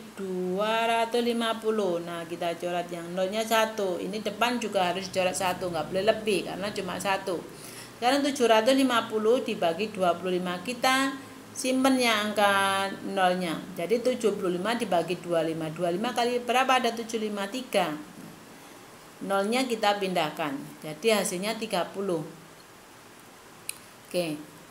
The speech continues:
Mudah kan, adik-adik? Tetap semangat. Nomor sepuluh sekarang, ya. Empat ribu lima, eh, sorry. Empat juta lima ratus ribu dibagi sembilan ratus. Ya,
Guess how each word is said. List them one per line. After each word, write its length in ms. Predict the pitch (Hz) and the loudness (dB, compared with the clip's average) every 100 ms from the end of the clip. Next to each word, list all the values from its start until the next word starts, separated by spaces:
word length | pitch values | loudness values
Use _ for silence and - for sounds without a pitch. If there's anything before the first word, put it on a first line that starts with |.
| - - - | -20 -20 -12
Mudah 280 | 190 185 214 | -4 2 2
kan, 120 | 240 | 2
adik-adik? 440 | 247 240 226 254 247 | 2 4 6 4 0
Tetap 160 | 226 202 | -2 -2
semangat. 360 | 202 214 226 220 - - - - - | -4 -4 -4 -6 -10 -20 -20 -20 -10
Nomor 160 | 190 208 | -4 -2
sepuluh 400 | 208 233 240 220 | -2 0 2 2
sekarang, 400 | - 180 175 180 | 4 4 4 0
ya. 240 | 185 247 | 0 0
Empat 400 | 254 - 269 269 | -2 2 2 2
ribu 320 | 277 262 269 | -2 -2 0
lima, 560 | 262 254 247 240 240 226 | 0 0 0 0 2 4
eh, 160 | 190 | 4
sorry. 400 | 165 185 170 160 | 2 -2 -2 -2
Empat 480 | 143 - - - 302 | -4 -10 0 2 2
juta 400 | - 214 - 175 | 0 -4 0 0
lima 320 | 165 170 170 | 0 -6 -6
ratus 400 | 160 151 156 160 | -4 -4 -6 -10
ribu 320 | 156 143 175 170 | -8 -8 -10 -10
dibagi 400 | 170 160 151 165 | -8 -6 -6 -6
sembilan 320 | - 175 170 | -6 -4 -2
ratus. 720 | 185 190 220 196 - - | 0 0 0 -2 -2 -6
Ya, 80 | - | -10